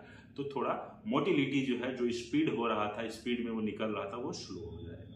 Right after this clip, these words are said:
और इससे सारा ही का साइड इफेक्ट हम देखे हैं कि डायरिया है। और ये गट ब्रेन पे भी काम करेगा, मूड को भी ठीक रखेगा, क्योंकि obviously किसी के लिए भी ये बहुत ज़्यादा,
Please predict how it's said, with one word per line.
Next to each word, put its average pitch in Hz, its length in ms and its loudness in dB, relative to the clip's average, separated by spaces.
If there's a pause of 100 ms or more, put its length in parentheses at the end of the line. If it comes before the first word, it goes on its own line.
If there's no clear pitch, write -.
(600)
और 143 180 -4
इससे 175 220 4
सारा 123 280 2
ही 117 60 2
का - 460 -4
साइड 107 240 -2
इफेक्ट - 280 -6
हम 101 120 -8
देखे 92 240 -6
हैं 104 100 -8
कि - 120 -12
डायरिया 85 380 -6
है। 87 120 -12
और 127 200 -2
ये 131 120 2
गट 127 340 2
ब्रेन 113 240 2
पे 123 100 0
भी 123 140 0
काम 123 240 0
करेगा, 127 280 0
मूड 107 380 -2
को 120 100 0
भी 120 100 -2
ठीक 120 220 -6
रखेगा, 135 320 -2
क्योंकि 165 360 -4
obviously 156 600 0 (760)
किसी 190 220 0
के 165 160 2
लिए 151 220 4
भी 160 180 0
ये - 400 -4 (240)
बहुत 117 260 -4
ज़्यादा, 107 280 0